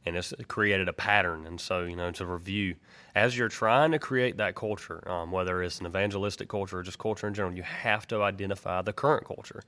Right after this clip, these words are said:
you know, by identifying these cultural norms. There's two more we'll talk about on the next two episodes, but this one, just remember this, identify those patterns. You know, what is the majority doing? What are those involved doing? And remember, the beliefs follow behavior.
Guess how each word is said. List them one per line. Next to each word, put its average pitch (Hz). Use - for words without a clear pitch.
you 113
know, 95
by 92
identifying 98
these 92
cultural 95
norms. 85
There's 87
two 110
more 110
we'll 101
talk 104
about 101
on 87
the 90
next 101
two 135
episodes, 90
but 107
this 123
one, 82
just 95
remember 104
this, 85
identify 95
those 92
patterns. 87
You 87
know, 82
what 87
is 110
the 113
majority 113
doing? 90
What 98
are 90
those 92
involved 92
doing? 50
And 95
remember, 95
the 110
beliefs 95
follow 87
behavior. -